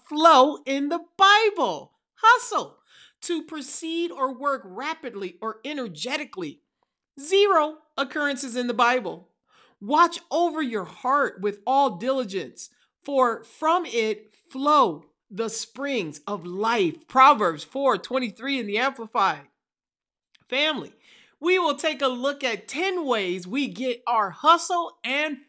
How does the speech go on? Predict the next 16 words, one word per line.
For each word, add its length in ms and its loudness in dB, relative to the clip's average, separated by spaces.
flow 420 0
on 320 -6
for 300 0
the 120 -4
Lord. 460 0
We'll 180 -6
look 160 -4
at 220 0
five 320 6
today 560 -4
and 240 -8
five 320 0
tomorrow. 600 0
Hustle 520 -2
and 160 -8
flow 460 0